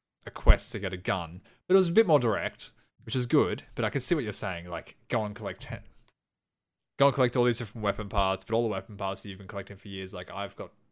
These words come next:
I don't know, I'm got three stacks of nine thousand nine hundred ninety-nine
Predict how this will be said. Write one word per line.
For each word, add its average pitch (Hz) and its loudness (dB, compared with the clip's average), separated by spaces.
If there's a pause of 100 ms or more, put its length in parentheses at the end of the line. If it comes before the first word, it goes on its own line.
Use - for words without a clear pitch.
(400)
I 98 -18
don't 87 -14
know, 85 -12
I'm 98 -12 (260)
got - -4
three 92 -6
stacks - -6
of 90 -10
nine 90 -8
thousand 95 -8
nine 90 -4
hundred 92 -8
ninety-nine 90 -8